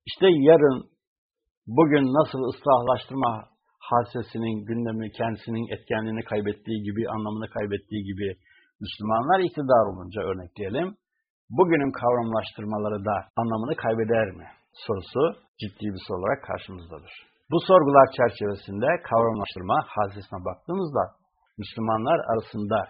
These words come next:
kavramlaştırma çatışmalarının olduğunu, kavramlaştırma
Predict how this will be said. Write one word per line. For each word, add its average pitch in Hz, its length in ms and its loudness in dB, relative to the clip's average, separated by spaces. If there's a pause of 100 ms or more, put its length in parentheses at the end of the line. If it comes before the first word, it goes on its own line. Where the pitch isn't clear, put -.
(160)
kavramlaştırma 107 880 0 (180)
çatışmalarının 110 880 -4
olduğunu, 95 400 -4 (220)
kavramlaştırma 127 920 4